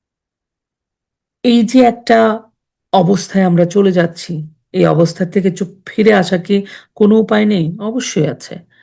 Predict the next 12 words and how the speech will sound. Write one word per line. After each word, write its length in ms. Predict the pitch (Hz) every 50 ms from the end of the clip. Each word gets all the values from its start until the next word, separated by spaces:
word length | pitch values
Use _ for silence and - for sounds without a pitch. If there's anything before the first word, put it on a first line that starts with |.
| _ _
আমাদেরকে 560 | - 180 180 175 185 165 175 170 165 - 185
নিজেদেরকে 760 | 165 165 180 185 175 196 190 165 180 175 170 170 - 202 220 254 - - _ _ _ _ _ -
শক্ত 440 | - - 180 175 170 - _ -
হাতে, 520 | 190 170 - 175 170 156 - 196 240 - - - _ _ _ _ _
আমাদেরকে 460 | - 170 170 175 165 175 165 160 170
নিজেদেরকে 520 | 170 175 175 170 175 156 160 151 156 - 160
ঘুরে 300 | 151 - - 180 180 175
দাঁড়াতে 340 | 175 170 165 170 170 180 180
হবে। 320 | 165 180 170 165 208 226 226 - - - - -
আমাদের 460 | - 180 170 175 175 170 180 165 - -
চিন্তার, 640 | - - 247 247 240 214 - - 202 202 208 202
চেতনার 580 | - - - 185 - - 180 170 170 170 175